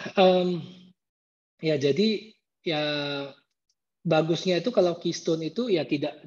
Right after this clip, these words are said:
dia nggak generate gitu, dia nggak generate di handphone. Tapi dia generate-nya itu di device yang offline ini, tapi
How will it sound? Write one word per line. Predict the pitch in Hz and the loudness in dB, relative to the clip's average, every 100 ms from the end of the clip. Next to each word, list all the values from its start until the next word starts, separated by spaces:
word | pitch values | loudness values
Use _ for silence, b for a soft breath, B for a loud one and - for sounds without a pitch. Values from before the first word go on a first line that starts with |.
| 156 | -20
dia | - 165 226 220 | -6 0 0 0
nggak | 156 | -2
generate | 139 151 196 190 | -4 -2 0 -2
gitu, | 160 143 131 | -4 -6 -4
dia | 165 | -2
nggak | 180 139 | -2 -6
generate | 143 143 135 | -8 -8 -6
di | 135 135 | -6 -4
handphone. | 147 139 127 120 - _ _ - | -6 -4 -4 -6 -16 _ _ -12
Tapi | - 180 170 | 2 4 6
dia | 175 | 6
generate-nya | 156 143 135 135 143 135 - | 4 -4 -4 -6 -4 -4 -4
itu | 127 - 185 208 180 | -2 4 6 6 2
di | 165 190 208 202 | 2 2 0 -4
device | _ 151 139 143 - | _ -2 0 -2 -4
yang | 135 | -6
offline | 143 - 135 131 | -8 -2 0 0
ini, | 127 180 | 0 0
tapi | 180 147 - - 120 123 147 | 2 0 0 -2 0 0 -2